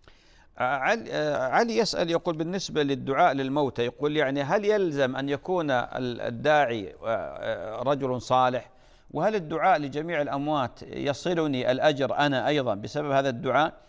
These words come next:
أخي الفاضل، أولًا النبي عليه الصلاة والسلام،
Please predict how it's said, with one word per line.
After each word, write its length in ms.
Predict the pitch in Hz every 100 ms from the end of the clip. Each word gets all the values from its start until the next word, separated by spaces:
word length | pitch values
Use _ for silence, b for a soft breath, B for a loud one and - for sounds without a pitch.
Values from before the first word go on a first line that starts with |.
| b b -
أخي 140 | 208
الفاضل، 340 | 175 185 139 139
أولًا 380 | 175 127 85 - b b -
النبي 320 | 208 170 143
عليه 180 | 131 156
الصلاة 360 | - 156 156 139
والسلام، 560 | 135 - 131 120 117